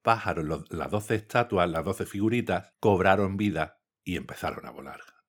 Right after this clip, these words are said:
Y se fueron. Eh, es decir, que el propio Jesucristo, fíjate tú de pequeñito el chaval, ¿no?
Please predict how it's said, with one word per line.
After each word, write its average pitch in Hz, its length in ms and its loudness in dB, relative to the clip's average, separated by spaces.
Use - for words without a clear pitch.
Y - 60 -18
se - 120 -16
fueron. - 280 -16
Eh, 104 380 2
es 139 100 0
decir, 165 380 0
que 104 380 -2
el 110 360 2
propio 135 440 0
Jesucristo, 131 920 -4
fíjate 151 220 2
tú 202 100 -6
de 180 100 0
pequeñito 131 460 -2
el 113 80 -4
chaval, - 520 2
¿no? 143 180 4